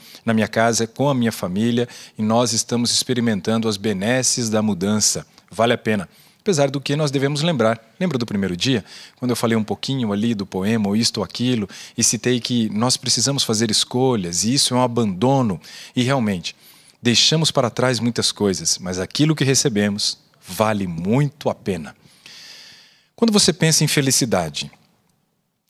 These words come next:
o que vem à sua cabeça? Felicidade é um estado de espírito passageiro, duradouro. O que que você acha? Sou feliz ou estou feliz? Uma boa pergunta,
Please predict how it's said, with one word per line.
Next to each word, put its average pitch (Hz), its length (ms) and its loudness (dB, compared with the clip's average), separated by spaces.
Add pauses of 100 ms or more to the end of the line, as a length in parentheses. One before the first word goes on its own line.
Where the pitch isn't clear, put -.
(160)
o 151 60 -2
que 196 100 2
vem 160 200 4
à - 20 4
sua 123 180 2
cabeça? 87 520 -2 (1400)
Felicidade 131 680 2
é - 20 2
um 139 80 2
estado 107 400 0
de 90 100 -6
espírito 110 640 -2 (540)
passageiro, 139 640 2 (720)
duradouro. 107 640 0 (720)
O - 40 -20
que 233 120 -2
que 214 60 -2
você 170 240 4
acha? 82 360 0 (800)
Sou 196 240 4
feliz - 800 2 (440)
ou 147 140 4
estou - 320 4
feliz? - 720 0 (300)
Uma 165 80 4
boa 175 160 4
pergunta, 123 600 0